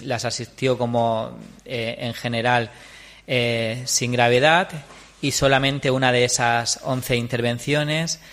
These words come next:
eh, acabó con denuncia y, y detención de la, del agresor. Y bueno, eh, ahora ya le paso la palabra al presidente de la federación,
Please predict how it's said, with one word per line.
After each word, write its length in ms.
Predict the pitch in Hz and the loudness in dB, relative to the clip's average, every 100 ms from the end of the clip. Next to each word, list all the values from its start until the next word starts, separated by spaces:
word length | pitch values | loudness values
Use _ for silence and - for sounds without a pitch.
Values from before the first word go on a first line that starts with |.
| - - - | -20 -20 -2
eh, 640 | 123 117 113 113 113 135 - | 2 2 2 0 -2 -6 -6
acabó 420 | 120 120 117 120 | -2 0 0 0
con 220 | 120 117 | -2 -2
denuncia 640 | 113 120 120 131 127 131 | -4 -6 -6 -2 0 0
y, 300 | 123 110 110 - | -2 -4 -8 -10
y 120 | 120 | -8
detención 560 | 110 110 104 - 113 | -8 -10 -12 -8 -6
de 120 | 113 107 | -4 -4
la, 100 | - | -6
del 200 | 120 110 | -6 -6
agresor. 440 | 107 104 - 110 - _ - - - - - _ | -6 -6 -8 -10 -14 _ -20 -20 -20 -20 -20 _
Y 100 | - | -2
bueno, 340 | 127 139 110 131 | 0 0 -4 -6
eh, 440 | 131 127 120 117 120 | -4 -2 -2 -4 -4
ahora 160 | 120 120 | -2 0
ya 100 | 120 | 2
le 120 | 117 | 0
paso 200 | 123 - | -2 -2
la 120 | 120 | -2
palabra 760 | 113 113 117 120 113 110 117 - | 0 0 2 2 2 -2 -6 -10
al 140 | - 123 | -8 -6
presidente 500 | 127 - 120 117 120 | -6 -4 -6 -6 -6
de 100 | 113 | -4
la 120 | 113 | -4
federación, 800 | - 120 117 123 151 160 180 185 | -6 -4 -2 -4 -2 -2 -2 -6